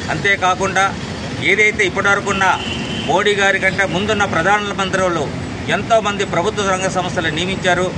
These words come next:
మరి మోడీ గారు అధికారంలోకి వచ్చిన తర్వాత ఒక్క ప్రభుత్వ రంగ సంస్థ కూడా స్థాపించలేదు.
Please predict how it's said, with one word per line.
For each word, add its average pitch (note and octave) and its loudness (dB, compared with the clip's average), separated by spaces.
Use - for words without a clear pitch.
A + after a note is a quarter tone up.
మరి E3+ 4
మోడీ G3+ 2
గారు F#3+ 4
అధికారంలోకి G3+ 2
వచ్చిన G3 -2
తర్వాత F#3 4
ఒక్క G#3 -4
ప్రభుత్వ G3 0
రంగ F3+ -2
సంస్థ F3+ -2
కూడా F3 4
స్థాపించలేదు. E3+ 0